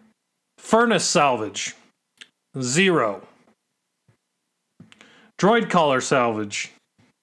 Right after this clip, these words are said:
Am I looking at the right thing here? Okay, sorry. Boombox salvage, eighty.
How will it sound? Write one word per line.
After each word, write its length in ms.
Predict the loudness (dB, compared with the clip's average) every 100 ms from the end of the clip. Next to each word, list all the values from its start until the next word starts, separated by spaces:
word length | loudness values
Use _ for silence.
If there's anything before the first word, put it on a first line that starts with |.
| _ _ _ _ _ _ _ _
Am 80 | -6
I 100 | -4
looking 340 | -2 -2 -2
at 100 | -2
the 80 | 0
right 260 | 0 0 -2
thing 180 | -2 0
here? 300 | -2 -4 -4
Okay, 360 | -4 -2 -4 -8
sorry. 440 | -4 0 0 -2 -8 -18 -20 -20 -2
Boombox 460 | 2 4 2 0 0
salvage, 640 | 0 2 0 -4 -8 -14 _ _ _
eighty. 500 | 0 2 2 -2 -8